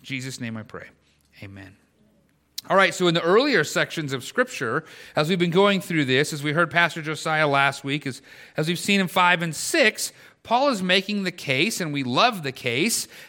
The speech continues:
that we were once slaves to sin and death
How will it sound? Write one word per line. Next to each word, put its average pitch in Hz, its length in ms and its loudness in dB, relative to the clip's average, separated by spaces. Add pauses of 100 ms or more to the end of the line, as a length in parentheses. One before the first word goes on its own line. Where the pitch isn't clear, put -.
that 156 500 4 (560)
we 180 440 -2 (120)
were 143 220 0
once 220 460 4
slaves 143 600 -2
to 127 120 -8
sin 120 460 -4
and 113 200 -10
death 104 480 -10